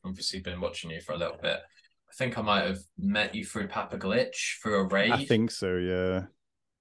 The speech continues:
Speaker 1: Um, so that's actually the next question I wanted to ask. So you always hear about people that run garages, mechanics, they never look, have chance to look after their own car.
Speaker 2: <laughs>
Speaker 1: Builders never get to work on their own house.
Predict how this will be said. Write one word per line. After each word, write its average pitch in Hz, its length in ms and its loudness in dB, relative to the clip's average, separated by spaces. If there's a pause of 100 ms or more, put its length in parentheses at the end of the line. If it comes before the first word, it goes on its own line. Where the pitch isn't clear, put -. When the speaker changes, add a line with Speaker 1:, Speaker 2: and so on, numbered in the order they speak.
(240)
Speaker 1:
Um, 110 400 0
so 117 300 2
that's 117 340 4
actually 110 320 -2
the 104 60 -4
next - 180 -4
question 95 320 -2
I 92 40 0
wanted - 180 -4
to 110 140 -2
ask. 85 280 0
So 98 340 4 (800)
you 123 140 2
always 151 260 4
hear 123 200 8
about 98 420 4 (120)
people 113 360 -4
that 101 200 -2
run 98 240 0
garages, 87 600 -4
mechanics, - 960 -6
they 101 160 -4
never 107 280 -2
look, 101 280 -4
have 104 320 -4
chance 90 540 -2
to 98 100 -10
look 95 180 -8
after 92 260 -6
their 95 160 0
own 87 200 -6
car. - 520 -6 (260)
Speaker 2:
<laughs> 135 280 6
Speaker 1:
Builders 104 640 0
never 98 180 -2
get 98 200 -4
to 110 80 -8
work 95 200 -2
on 95 80 -2
their 95 200 0
own 85 100 -6
house. - 760 -6